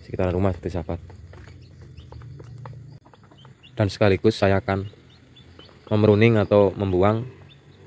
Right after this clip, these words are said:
tunas-tunas air yang tidak produktif seperti, sahabat. Jadi kan dia tetap pendek seperti, sahabat. Kalau kita biarkan yang batang atas ini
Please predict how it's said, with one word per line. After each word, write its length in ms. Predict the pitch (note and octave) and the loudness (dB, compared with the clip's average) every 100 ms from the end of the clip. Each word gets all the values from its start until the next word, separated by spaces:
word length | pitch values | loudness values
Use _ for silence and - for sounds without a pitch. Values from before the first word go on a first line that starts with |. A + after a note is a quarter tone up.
| - - - - - - | -20 -20 -20 -20 -20 -8
tunas-tunas 400 | G2+ G2+ G2+ G2 | -4 -2 -2 -2
air 320 | - G#2 G2+ | 2 4 4
yang 160 | F#2+ F#2+ A2 _ _ _ _ _ _ _ _ G#2+ | 2 -6 -12 _ _ _ _ _ _ _ _ -8
tidak 160 | F#2+ | -8
produktif 560 | - F#2 - - G2+ - | -6 -10 -8 -6 -6 -4
seperti, 240 | E2+ E2+ | -8 -8
sahabat. 400 | E2 D#2 - D2+ _ _ _ _ _ _ _ _ _ - - - - - - _ - _ _ _ _ - - - - | -10 -10 -14 -20 _ _ _ _ _ _ _ _ _ -20 -20 -20 -20 -20 -20 _ -20 _ _ _ _ -20 -20 -20 -14
Jadi 80 | - | -6
kan 140 | G#2 G2+ _ _ _ _ - - - - - - - | -4 -6 _ _ _ _ -20 -20 -20 -20 -20 -8 -4
dia 80 | |
tetap 240 | G#2+ G2+ G2 | -4 -4 -6
pendek 240 | F2 G2 | -4 -6
seperti, 160 | - E2+ | -8 -12
sahabat. 320 | E2+ - D#2+ _ _ _ _ _ _ _ _ _ _ _ | -12 -14 -18 _ _ _ _ _ _ _ _ _ _ _
Kalau 400 | - F#2+ F2 F2+ _ - | -4 -2 -4 -8 _ -6
kita 160 | A2 | -4
biarkan 340 | G2 G2 F#2 F#2 | -2 -4 -4 -4
yang 160 | F2 F2 _ _ _ _ _ _ _ _ _ _ _ | -6 -10 _ _ _ _ _ _ _ _ _ _ _
batang 240 | G#2 G2+ F#2 | -8 -4 -6
atas 160 | F#2 F#2+ | -6 -8
ini 320 | G2+ F2+ F2 | -8 -8 -10